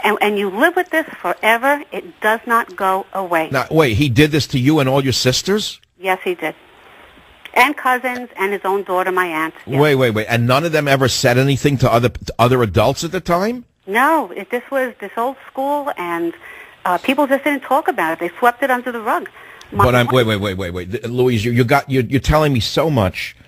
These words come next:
Speaker 2: that I have to grab hold of this. How could so many children keep a tight lip on this?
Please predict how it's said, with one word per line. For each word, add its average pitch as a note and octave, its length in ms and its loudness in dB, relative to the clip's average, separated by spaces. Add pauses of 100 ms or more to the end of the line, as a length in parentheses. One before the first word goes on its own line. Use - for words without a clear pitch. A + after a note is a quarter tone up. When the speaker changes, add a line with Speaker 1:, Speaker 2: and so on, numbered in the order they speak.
(560)
Speaker 2:
that G#2 280 4
I G#2 120 6
have B2 260 4
to A2+ 80 -2
grab G#2 380 4
hold A2 340 2
of E2 100 4
this. - 320 -4
How - 200 2
could G#3 180 -4
so D#3+ 320 2
many D#3 180 -2
children F#2+ 560 0 (920)
keep - 240 2
a - 40 0
tight A2+ 300 2
lip G#2+ 240 2
on D#2+ 160 4
this? - 340 -6